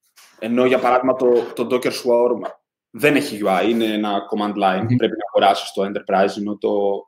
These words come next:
Speaker 1: εμ, το Nomad σου δίνει ένα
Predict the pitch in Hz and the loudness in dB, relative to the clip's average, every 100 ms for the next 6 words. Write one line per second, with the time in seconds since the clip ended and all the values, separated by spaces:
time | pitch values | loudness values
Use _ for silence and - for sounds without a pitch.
0 | _ _ _ _ _ _ 101 104 101 98 | _ _ _ _ _ _ -6 -4 -2 -4
1 | 95 92 - _ 113 110 113 113 107 - | -6 -8 -14 _ 2 4 4 4 2 -2
2 | 110 110 110 107 104 110 107 104 101 | -2 0 2 4 4 4 2 2 0